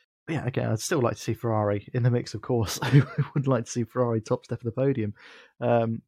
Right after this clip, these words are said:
yeah, I think I mentioned last week I'd like to see Ferrari again on the podium, or just challenging Red Bull and, and Mercedes if, if they're up to the pace. Um, it's just, just a challenge, just a battle,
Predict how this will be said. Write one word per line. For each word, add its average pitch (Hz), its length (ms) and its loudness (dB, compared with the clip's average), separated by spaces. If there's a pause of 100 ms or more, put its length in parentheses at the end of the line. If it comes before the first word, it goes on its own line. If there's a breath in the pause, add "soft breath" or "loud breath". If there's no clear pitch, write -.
yeah, 139 80 -2
I 120 40 -2
think 127 160 0
I 120 40 0
mentioned 120 340 -2
last 117 240 0
week 117 140 -2
I'd 113 80 0
like 117 160 -4
to - 80 -16
see 120 240 -4 (420)
Ferrari 120 520 -2
again 120 280 -2
on 123 80 -4
the 120 80 -4
podium, 131 440 -4
or 107 200 -2 (540 soft breath)
just - 240 -10 (560)
challenging 120 600 0 (220)
Red 117 180 -2
Bull 117 160 0
and, 117 220 0 (280)
and 117 200 0
Mercedes 117 480 -4
if, 120 120 -2
if 120 160 -2
they're 117 120 -2
up - 100 -8
to - 80 -20
the 107 60 -8
pace. 123 440 -4 (160)
Um, 110 400 -6 (960 soft breath)
it's 151 160 -6
just, - 200 -12
just - 200 -10
a - 40 -8
challenge, 123 380 -4
just 143 160 -12
a 113 40 -2
battle, 110 480 -8